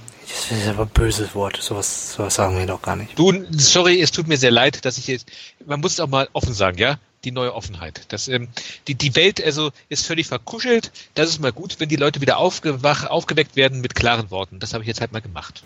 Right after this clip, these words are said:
Speaker 1: Okay, okay. Ja, äh, hat jetzt zwischenzeitlich jemand abgestimmt vielleicht?
Speaker 2: Ja, ich, ich hab abgestimmt. Ich hab uns ge-, ein, ähm,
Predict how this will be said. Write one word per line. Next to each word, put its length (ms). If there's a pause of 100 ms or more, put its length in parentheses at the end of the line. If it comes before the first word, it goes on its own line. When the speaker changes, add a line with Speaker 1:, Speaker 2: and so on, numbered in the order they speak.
(100)
Speaker 1:
Okay, 320
okay. 220 (1400)
Ja, 280 (180)
äh, 40 (240)
hat 220
jetzt 300
zwischenzeitlich 680
jemand 340 (300)
abgestimmt 500
vielleicht? 360
Speaker 2:
Ja, 160
ich, 260
ich 160
hab 100
abgestimmt. 420
Ich 60
hab 100
uns 180
ge-, 100
ein, 280
ähm, 480